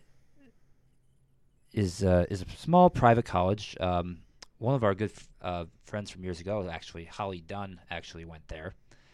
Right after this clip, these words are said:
Um, I had something right here, but I just, I, I think I lost it there. But, uh, continuing on,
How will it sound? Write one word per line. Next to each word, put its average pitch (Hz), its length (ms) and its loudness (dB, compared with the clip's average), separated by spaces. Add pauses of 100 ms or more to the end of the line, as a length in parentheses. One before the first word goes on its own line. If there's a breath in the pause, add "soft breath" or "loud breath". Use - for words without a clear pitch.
(800 soft breath)
Um, 82 420 -4 (1200)
I - 40 -14
had - 280 -6
something 80 320 -8
right 78 140 -6
here, 90 240 -6
but - 100 -12
I 78 80 -10
just, - 260 -14 (520)
I, 78 60 -10 (100)
I 82 60 -10
think - 200 -10
I 71 60 -10
lost 71 320 -10
it 60 120 -16
there. 71 140 -8
But, - 180 -6 (140)
uh, 95 260 0 (100)
continuing 123 440 6
on, 110 360 6